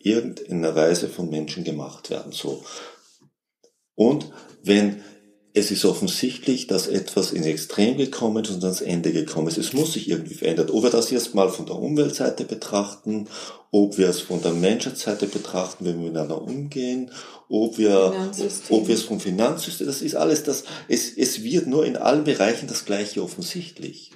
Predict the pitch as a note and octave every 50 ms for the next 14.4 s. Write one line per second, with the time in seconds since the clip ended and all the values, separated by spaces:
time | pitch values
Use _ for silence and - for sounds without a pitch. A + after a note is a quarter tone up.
0 | - _ A#3+ A3+ G#3 F#3+ F3+ - - _ - - A#2+ D3 F3 F3+ D#3+ C3 - -
1 | A2+ - - - - - A#2+ - - - A2 A#2 B2 B2 A2+ - - G#2+ - A#2
2 | G#2 - A2+ A#2+ A#2 A2+ - - E2 G2 A#2+ - - - - C#3 C3 C3 B2+ B2
3 | A2+ A#2 A#2 A#2 A#2 - - B2+ B2+ B2 A2+ F#2 C#2+ - - - - - - G2
4 | F2 - F#2 E2+ - - F2+ F2 - - - - - - - - - - - -
5 | - - _ - C#3+ - _ _ _ - - B3+ G#3+ G3+ F#3+ F#3 F3+ - - _
6 | _ _ _ _ _ _ _ _ A#2 A#2+ C3 B2+ B2+ - A2+ A2 - G#2+ A2 A2
7 | A2 A2+ A2 G#2+ G#2+ A2 B2 D#3+ E3+ - F3+ D3+ C3 A#2 G2+ - - G#2+ G2 F2+
8 | - - - G2+ - - - B2 - - - - C#3 D3+ D3+ D3+ - C3 G#2+ -
9 | - - F#2 E2+ D#2+ D#2 D2+ D2 - - - - - - - - G#2+ A2 A2 -
10 | - - - C3 D3 F3 F3 D3+ C#3+ - A2 G#2+ B2 B2+ B2+ B2+ B2+ B2 A#2+ A#2
11 | G#2 G2 - A#2 A2 G#2+ G#2 G#2 G#2 G2+ G2+ G2 F#2+ F#2+ F#2 - - - - -
12 | - - - G#2+ G#2 G2+ G2+ G2 G2 F#2 F2+ - - - - - A2 G#2+ G#2 F#2
13 | E2+ - F#2 G2 A#2 D#3+ F3 E3+ - - - - - - - B2 - - - -
14 | B2+ - C#3 C#3+ C#3+ - - -